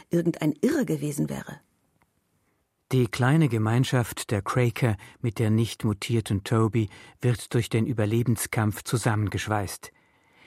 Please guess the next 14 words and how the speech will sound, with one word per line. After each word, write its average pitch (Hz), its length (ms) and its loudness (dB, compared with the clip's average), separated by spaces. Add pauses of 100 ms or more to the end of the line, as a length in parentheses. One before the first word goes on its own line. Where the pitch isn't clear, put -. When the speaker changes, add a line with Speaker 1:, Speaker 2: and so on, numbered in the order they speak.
(100)
Speaker 2:
Ihr 120 200 2
geliebter 120 560 0
Sepp, 120 400 -2 (280)
der 110 140 2
nach 107 180 2
einer 113 320 2
Odyssee 123 640 2
als 110 220 -2
eine 113 240 0
Art 107 340 -2
Ökokämpfer 120 800 0
wieder 113 240 0
zurückgekehrt 123 680 -2
ist, - 340 -4